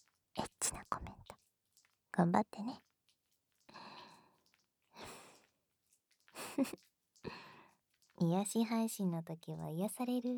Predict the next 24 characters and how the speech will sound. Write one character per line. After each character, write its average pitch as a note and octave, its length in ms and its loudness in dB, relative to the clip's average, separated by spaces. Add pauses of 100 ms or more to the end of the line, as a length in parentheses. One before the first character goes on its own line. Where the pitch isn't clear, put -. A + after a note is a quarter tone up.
(300)
と - 80 -20
か、 - 120 -20 (640)
「寝 A#3+ 100 4
落 C4+ 120 -2
ち D4 120 -14
し - 120 -16 (100)
そ D#4 80 -6
う」 D#4 40 -6 (960)
っ - 20 -4
て G3 60 -14 (720)
コ - 160 -6
メ G3 180 4
ン G3+ 40 -4
ト G#3+ 140 0
し - 60 -4
て A3 140 -2
た G3 120 0
人 F3 280 4
が、 - 460 0 (1120)
裏 F3+ 220 12
配 F#3+ 320 12
信 D#3 380 10
だ C#3 160 4
と - 160 0